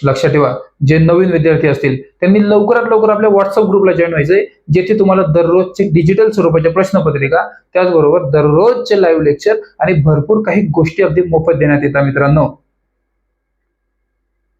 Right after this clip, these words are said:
काही क्षणातच तुमच्यापर्यंत हे सर्व काही गोष्टी पोहोचतात. तुम्ही आम-, आमच्या WhatsApp ग्रुपला कशा प्रकारे जॉईन होऊ शकता लक्षात घ्या. हे बघा, हे काय दिलेलं आहे, हे आहे आपलं डिजिटल पोलीस भरती YouTube चॅनल.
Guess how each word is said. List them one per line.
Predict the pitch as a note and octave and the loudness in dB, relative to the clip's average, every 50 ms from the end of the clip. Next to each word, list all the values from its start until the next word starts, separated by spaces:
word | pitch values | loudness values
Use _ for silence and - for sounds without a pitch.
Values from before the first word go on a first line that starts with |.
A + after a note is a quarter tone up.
| _ _ - | _ _ -4
काही | D#3 D#3 E3 | -2 -2 0
क्षणातच | D#3+ - E3 D3+ D3 C#3+ D#3+ D#3 D#3 | 0 0 0 0 0 0 0 0 0
तुमच्यापर्यंत | D3+ C#3+ C#3+ C#3 C3+ C#3 C#3 C#3+ | 2 2 2 2 2 2 2 2
हे | D3 D#3 | 0 0
सर्व | C#3+ D3+ C#3 C3+ C3 | 0 0 0 0 0
काही | B2+ C3 C3 C3 | 0 0 0 0
गोष्टी | C3+ B2+ - - G3+ A3 G#3+ - | 0 -2 -2 -2 -2 -2 -2 0
पोहोचतात. | D3+ C3+ - - C3+ A#2+ - - _ _ _ - | -2 -2 -2 -2 -4 -6 -6 -8 _ _ _ -2
तुम्ही | D#3 E3 F3 | 0 0 0
आम-, | E3+ E3 E3 | 0 0 0
आमच्या | D#3+ D#3+ D#3 D#3+ F#3+ F#3+ | -2 -2 -2 -2 0 0
WhatsApp | F#3+ F3 D#3 E3 E3+ E3 - G#3 F#3+ - | 0 2 0 0 0 0 -2 -2 -2 0
ग्रुपला | F3 F3 E3 E3 D#3 | 0 0 0 0 0
कशा | - E3 - E3 D3+ | 0 0 -2 -2 -2
प्रकारे | D3 D3 D3 D3 D3 C#3+ | -2 -2 -2 -2 -2 -2
जॉईन | C#3 C#3 C#3+ D3 D3+ | 0 0 0 0 0
होऊ | C#3+ C3+ | 0 0
शकता | C#3 C3 C#3 - G3+ - - - _ _ | 0 0 -2 -4 -6 -6 -8 -14 _ _
लक्षात | - C3+ B2+ - C3+ B2+ | -6 -6 -4 -2 -2 -2
घ्या. | B2+ C3 B2+ B2+ B2+ - _ _ _ _ _ - | -2 -2 -4 -4 -6 -12 _ _ _ _ _ -2
हे | C#3 | 0
बघा, | C3+ C#3+ C#3 C#3 B2 | 2 2 2 0 -2
हे | A#2 - - _ _ - A#2 | -4 -8 -12 _ _ -16 -10
काय | - - C3+ C3+ | -6 -2 -2 0
दिलेलं | C3 C#3 C#3 C3+ C3 C3 | 0 2 2 2 2 2
आहे, | E3 G#3+ C4+ - - - _ _ - C3+ | 2 0 -2 -4 -8 -14 _ _ -4 -2
हे | C3 | 0
आहे | B2+ A#2+ C3 D3+ | 0 2 0 0
आपलं | C#3+ - - D3+ C#3+ C3+ | -2 -2 -2 -2 -2 0
डिजिटल | C#3 C3+ C3+ C#3+ C3+ D#3+ E3 D#3+ D#3 | 0 0 0 0 0 0 -2 -2 0
पोलीस | D3 D3+ D#3 D3+ | 0 0 2 2
भरती | D3 C#3 C#3 D3 D3 | 2 0 2 0 0
YouTube | C#3+ C#3 - C#3 - - | 0 0 -2 -6 -4 -2
चॅनल. | C#3 C3+ C#3 C3 | 0 0 0 0